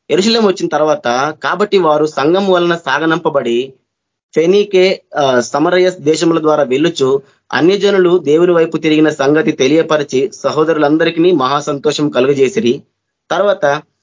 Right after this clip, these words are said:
వారు ఎరుషలేమునకు రాగా సంఘపు వారును అపోస్తులను పెద్దలను వారిని చేర్చుకొని దేవుడు తమకు తోడై ఉండి చేసినవన్నీ వారు వివరించిరి. వీరు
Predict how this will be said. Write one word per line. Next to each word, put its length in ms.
వారు 340
ఎరుషలేమునకు 680
రాగా 320
సంఘపు 460
వారును 360
అపోస్తులను 640
పెద్దలను 440
వారిని 320
చేర్చుకొని 580
దేవుడు 360
తమకు 320
తోడై 280
ఉండి 220
చేసినవన్నీ 640
వారు 240
వివరించిరి. 540
వీరు 260